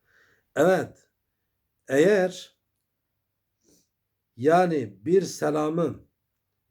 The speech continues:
kesen bir adamdan daha cimri kimse yoksa, ya Cenab-ı Hakk'ın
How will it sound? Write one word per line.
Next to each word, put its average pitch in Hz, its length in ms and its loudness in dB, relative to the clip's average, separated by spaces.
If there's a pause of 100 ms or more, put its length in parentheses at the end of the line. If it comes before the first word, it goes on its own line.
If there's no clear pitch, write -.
(100)
kesen 151 500 -4
bir 175 260 -4
adamdan 151 500 -4
daha 147 260 -2
cimri 143 240 -6
kimse 143 300 -4
yoksa, 143 640 -4 (1500)
ya 160 200 0
Cenab-ı 180 360 0
Hakk'ın 165 1000 -4